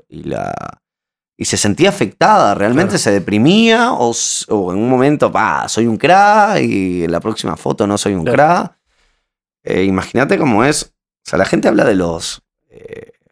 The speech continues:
Speaker 1: famosos también y se olvida de los ex famosos. Y los ex famosos son personas que han tenido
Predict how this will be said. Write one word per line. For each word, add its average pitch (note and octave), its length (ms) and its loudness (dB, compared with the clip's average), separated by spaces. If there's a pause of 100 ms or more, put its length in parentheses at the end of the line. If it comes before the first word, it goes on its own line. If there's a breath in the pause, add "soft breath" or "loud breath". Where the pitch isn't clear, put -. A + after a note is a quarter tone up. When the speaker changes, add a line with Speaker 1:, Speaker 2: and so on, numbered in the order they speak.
(280)
Speaker 1:
famosos F2+ 640 -2
también G2 320 0
y D#3+ 80 0
se - 120 -2
olvida E2 300 0
de F2 80 -2
los D2+ 340 -8
ex - 200 -6
famosos. - 580 -6 (300)
Y F#2+ 80 -10
los E2+ 180 -8
ex A2+ 100 -4
famosos B2 440 0
son A#2+ 140 -2
personas D3+ 320 -2
que G2+ 180 0
han A2+ 140 0
tenido C3+ 540 2